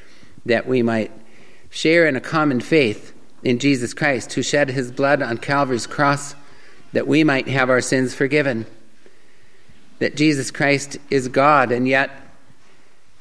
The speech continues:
as you came into the world in the person of Jesus Christ, taking on a human body,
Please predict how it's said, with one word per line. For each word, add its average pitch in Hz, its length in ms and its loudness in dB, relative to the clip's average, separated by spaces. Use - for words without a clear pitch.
as 131 380 2
you 143 220 4
came 156 320 2
into 139 180 4
the 120 100 2
world 127 540 6
in 135 220 4
the 117 80 2
person 170 420 4
of 120 140 0
Jesus 110 380 -2
Christ, 123 540 -2
taking 156 360 4
on 131 160 4
a 120 60 2
human 131 380 4
body, 120 440 2